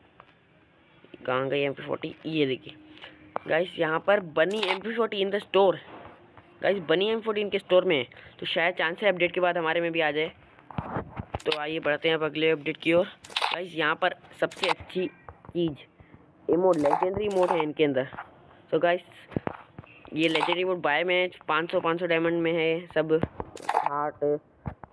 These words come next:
और ये एफ़ एफ़ थ्री, एफ़ एफ़ सी डब्ल्यू सी थ्री नो, throne वाला, rose वाला,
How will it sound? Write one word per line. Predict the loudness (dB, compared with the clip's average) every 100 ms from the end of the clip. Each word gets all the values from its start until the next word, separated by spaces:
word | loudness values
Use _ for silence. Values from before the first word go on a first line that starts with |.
| -8 0
और | 0 2 0 -4 -6 -12 -20 -20 -4
ये | 2 2
एफ़ | 0
एफ़ | -10
थ्री, | -4 -4 -2 -2
एफ़ | -2
एफ़ | -2
सी | -6
डब्ल्यू | -2 -2 -2
सी | -4
थ्री | -4 -2
नो, | -2 -2
throne | -2 0
वाला, | 2 0 -2 -8 -4 -2 -4 -4
rose | 2 2 4
वाला, | 2 4